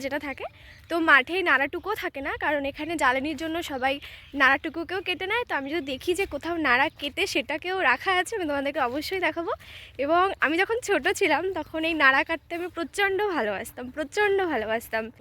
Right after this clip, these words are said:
কাস্তেগুলো দিয়ে আমরা কাটতাম, তো কাটতে গেলে obviously বহুবার হাত কেটে যেত, যার জন্য মা আমাদেরকে কাটতে <laughs> অ্যালাউ করতো না। But তবুও লুকিয়ে লুকিয়ে অনেক কেটেছি ছোটোবেলায় খড়। এগুলো দেখা যাচ্ছে, এগুলোকে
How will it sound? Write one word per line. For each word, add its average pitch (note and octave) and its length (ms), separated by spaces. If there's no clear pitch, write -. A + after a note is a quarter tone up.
কাস্তেগুলো F4+ 460
দিয়ে E4+ 180
আমরা F4+ 140
কাটতাম, D4 320
তো F#4 60
কাটতে E4 360
গেলে G4+ 140
obviously F4+ 400
বহুবার D#4 460
হাত C#4+ 220
কেটে C#4+ 240
যেত, B3+ 140
যার C4+ 220
জন্য D#4+ 160
মা D4+ 160
আমাদেরকে D4 360
কাটতে C#4 280
<laughs> F4+ 240
অ্যালাউ C#4+ 240
করতো D#4 320
না। B4 60
But F4 120
তবুও F#4 360
লুকিয়ে E4 320
লুকিয়ে F4+ 280
অনেক D#4+ 160
কেটেছি - 340
ছোটোবেলায় G#3+ 480
খড়। - 200
এগুলো B3+ 220
দেখা A#3+ 220
যাচ্ছে, C4+ 260
এগুলোকে B3 300